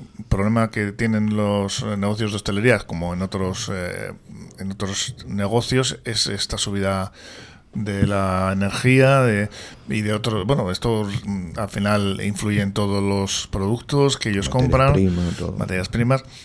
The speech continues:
Speaker 1: y claro, esto hace que se tenga que subir el precio porque es así, se sube el café, sube el vino, sube todo, ¿no? Sube de la, la alimentación y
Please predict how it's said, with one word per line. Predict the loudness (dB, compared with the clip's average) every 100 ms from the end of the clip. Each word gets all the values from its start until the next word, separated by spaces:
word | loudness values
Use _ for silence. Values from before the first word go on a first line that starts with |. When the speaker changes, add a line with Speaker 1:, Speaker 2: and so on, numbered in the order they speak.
| -10 -6 2
Speaker 1:
y | 4 6 6 4 2 0 -2 -4
claro, | 4 4 4 2
esto | 4 6 6 4 -12 -20 -20 -20 -10 -2
hace | 2 4 4
que | 2 2 2 2 0 -4 -8 -12 -14
se | -4 -2
tenga | 2 2 2
que | 0
subir | 2 2
el | 2
precio | 0 4 4
porque | 4 -4 -6
es | -4
así, | 0 2 0 -4
se | -6
sube | -6 -4 -4
el |
café, | -4 -2 2 4 4 2
sube | 0 0 0 -2 -6 -16 -18 -16
el | -8 -4
vino, | 0 2 2
sube | 2 0 2
todo, | 4 4 2
¿no? | 0 -4 -12
Sube | -4 -2 0
de | 0 0 0 -2 -4 -6
la, | -2 -2 -2 -2
la | -2 0
alimentación | 0 2 0 2 2 2 -2 -16 -16 -18 -12 -2
y | 0 2